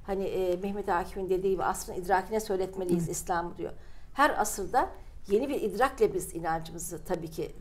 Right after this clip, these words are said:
Speaker 1: tekrardan ed-, e, bir şekilde kuşanıyoruz ama yani şehirleri yapan, mesela Küfe şehrine bakalım. Ben onu yazmıştım bir ara, hatırlıyorum.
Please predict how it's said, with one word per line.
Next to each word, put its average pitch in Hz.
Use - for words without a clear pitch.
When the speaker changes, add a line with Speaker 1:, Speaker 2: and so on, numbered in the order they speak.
Speaker 1:
tekrardan 170
ed-, 185
e, 147
bir -
şekilde 170
kuşanıyoruz 185
ama 233
yani 285
şehirleri 320
yapan, 294
mesela 262
Küfe 339
şehrine 240
bakalım. 185
Ben 214
onu 214
yazmıştım 208
bir 180
ara, 180
hatırlıyorum. 190